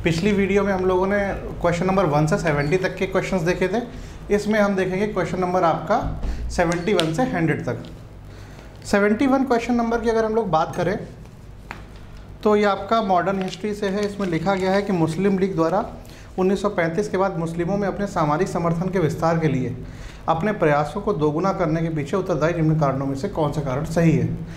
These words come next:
देखिए, इसमें बात कही गई कि मुस्लिम लीग जो थी, वो नाइनटीन थर्टी फ़ाइव के इलेक्शंस में काफ़ी बुरी तरीके से हार गई थी।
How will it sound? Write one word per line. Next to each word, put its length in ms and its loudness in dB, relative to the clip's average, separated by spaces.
देखिए, 220 4
इसमें 220 -2
बात 220 2
कही 160 2
गई 100 0
कि 160 -2
मुस्लिम 420 0
लीग 220 2
जो 120 0
थी, 440 -4
वो 580 2
नाइनटीन 600 2
थर्टी 240 2
फ़ाइव 380 0
के 60 2
इलेक्शंस 600 0
में 120 -2
काफ़ी 260 2
बुरी 220 4
तरीके 340 2
से 120 2
हार 260 2
गई 160 -2
थी। 280 -8